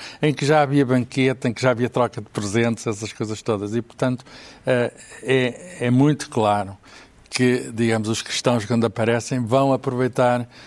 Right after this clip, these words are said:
digamos, uma festa que estava associada ao ciclo do tempo, que era pagão, e é marcada até para o mesmo dia vinte e cinco de dezembro, de um modo um pouco convencional. Ninguém sabe quando é que Jesus Cristo, que é uma figura histórica, quando é que ele exatamente nasceu. Aliás, só no século quarto, eh, em que há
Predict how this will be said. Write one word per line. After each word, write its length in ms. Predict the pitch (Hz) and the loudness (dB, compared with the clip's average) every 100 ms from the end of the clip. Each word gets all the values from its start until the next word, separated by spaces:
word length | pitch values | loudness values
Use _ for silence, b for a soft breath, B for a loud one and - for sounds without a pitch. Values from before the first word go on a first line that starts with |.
| B - | B -2
digamos, 280 | 123 113 | 0 2
uma 120 | 117 120 | 0 0
festa 320 | - 117 120 | 0 -2 -2
que 60 | |
estava 240 | - 123 120 | 0 0 0
associada 420 | - - 120 110 | 0 0 2 2
ao 80 | 110 | 0
ciclo 300 | - 117 110 | 0 -2 0
do 120 | 110 | -2
tempo, 340 | - 120 120 | 0 0 -2
que 100 | - | -2
era 100 | 117 | -2
pagão, 440 | 110 117 113 117 131 | 0 -2 0 0 0
e 280 | 127 127 127 | 0 2 2
é 80 | |
marcada 480 | 127 123 - 123 120 | 2 0 2 2 2
até 340 | 117 - 123 131 B B B B B | 0 0 0 -2 B B B B B
para 120 | 147 151 | 2 4
o 40 | |
mesmo 260 | 156 139 131 | 4 4 6
dia 160 | 139 | 4
vinte 140 | 131 117 | 4 0
e 20 | |
cinco 240 | 143 123 | 0 0
de 80 | - | -2
dezembro, 400 | 104 120 147 143 | 0 0 0 -2
de 140 | 131 | 0
um 80 | 147 | 4
modo 240 | 143 143 143 | 4 4 2
um 20 | |
pouco 220 | 156 143 | 0 2
convencional. 480 | 151 139 135 131 113 | 2 0 0 0 0
Ninguém 180 | 107 107 | 0 -2
sabe 240 | - 107 | -2 -4
quando 160 | 117 110 | -2 -4
é 60 | |
que 100 | 101 | -4
Jesus 220 | - 113 117 | -6 -6 -2
Cristo, 220 | 120 - | -2 0
que 60 | |
é 20 | 110 | -4
uma 80 | |
figura 240 | 95 110 110 | -2 -2 -2
histórica, 500 | - 123 127 120 127 B B B | 0 0 0 -2 -8 B B B
quando 220 | 131 127 | 0 2
é 80 | 123 | 2
que 120 | 120 | 2
ele 120 | 127 | 2
exatamente 520 | 123 127 120 127 123 135 | 4 2 2 2 2 0
nasceu. 320 | 127 139 123 | 2 2 2
Aliás, 260 | 135 151 | 4 2
só 300 | - - 180 | 0 2 2
no 160 | 160 147 | 2 0
século 640 | - 139 120 - 113 98 - B B B B - | 0 2 0 0 -4 -4 -6 B B B B -2
quarto, 640 | 165 123 101 - 131 143 160 - B B B - | 2 4 2 -2 0 0 -2 -12 B B B -2
eh, 300 | 143 127 147 | -2 2 2
em 100 | 143 | 2
que 160 | - 156 | 2 4
há 320 | 156 135 | 4 4